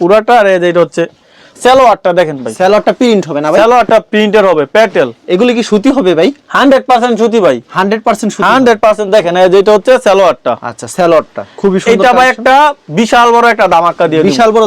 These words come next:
Speaker 2: ধামাকা দিব।
Speaker 1: ভাই, প্যাটেল পাঁচশো পঞ্চাশ টাকা, পাঁচশো বিশ টাকা আমি নিজে সেল করছি। কিন্তু আজকে, আজকে দিব ভাই মাত্র চারশো পঞ্চাশ টাকা।
Speaker 2: মাত্র চারশো পঞ্চাশ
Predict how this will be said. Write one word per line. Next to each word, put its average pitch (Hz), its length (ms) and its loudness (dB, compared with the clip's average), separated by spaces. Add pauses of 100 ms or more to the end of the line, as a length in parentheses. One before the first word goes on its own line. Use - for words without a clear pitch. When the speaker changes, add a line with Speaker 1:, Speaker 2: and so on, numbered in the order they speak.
Speaker 2:
ধামাকা 170 300 -2
দিব। 156 100 -4 (180)
Speaker 1:
ভাই, 226 100 2 (140)
প্যাটেল 254 380 2 (140)
পাঁচশো 247 340 -2
পঞ্চাশ 220 260 0 (100)
টাকা, 247 200 2 (340)
পাঁচশো 233 320 0 (100)
বিশ 233 120 -2 (100)
টাকা 254 240 2
আমি 220 200 -2
নিজে 226 160 2 (100)
সেল 190 220 0
করছি। 147 240 -6 (440)
কিন্তু 196 180 -2 (140)
আজকে, 262 320 0 (640)
আজকে 185 240 -4 (100)
দিব 262 100 0 (120)
ভাই 254 100 0 (120)
মাত্র 247 280 -2 (720)
চারশো 262 420 0 (200)
পঞ্চাশ 202 380 -2
টাকা। 208 160 2 (100)
Speaker 2:
মাত্র 190 140 -6 (100)
চারশো 240 280 0
পঞ্চাশ 202 220 -2